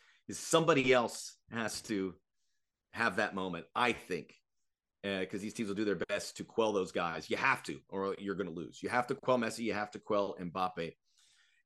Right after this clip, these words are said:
And we'll see what happens. Argentina's playing great. France is kinda lagging into the final. I thought their last two games, they, uh, were lucky to advance. Um,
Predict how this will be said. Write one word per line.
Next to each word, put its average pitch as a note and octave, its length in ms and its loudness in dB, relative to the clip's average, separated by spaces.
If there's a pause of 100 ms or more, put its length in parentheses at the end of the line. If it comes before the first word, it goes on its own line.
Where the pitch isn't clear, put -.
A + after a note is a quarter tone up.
And F#2+ 320 -2
we'll F#2+ 80 -8
see B2 100 -2
what B2 160 0
happens. A#2 240 -2
Argentina's E3 420 6
playing F3+ 220 2
great. D3 320 4
France F3 300 4
is F3+ 100 -4
kinda E3+ 420 6 (800)
lagging C#3+ 500 2
into D3 260 2
the C3 80 -2
final. B2 580 0
I G#2 80 -2
thought G#2+ 200 -2
their A#2+ 80 2
last B2 280 4
two B2 120 -4
games, A2 440 0
they, G2+ 300 4
uh, F2+ 160 -2 (540)
were G#2+ 100 0
lucky B2 380 4
to C#3 380 0 (200)
advance. A#2+ 580 0 (560)
Um, F2+ 560 -2